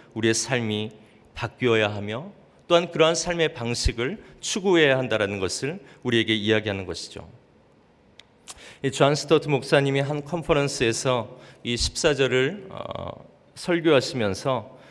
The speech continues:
이 자기가 가지고 있는 성경은 이 "그러나"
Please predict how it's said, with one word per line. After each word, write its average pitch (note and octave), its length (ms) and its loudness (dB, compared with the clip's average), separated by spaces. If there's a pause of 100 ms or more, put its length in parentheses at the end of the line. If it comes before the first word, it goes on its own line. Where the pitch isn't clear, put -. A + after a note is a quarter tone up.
(160)
이 B2 80 -8
자기가 C#3+ 460 2
가지고 C#3+ 340 2
있는 C3+ 300 2
성경은 B2+ 720 0 (340)
이 A2+ 220 -4
"그러나" D3 680 6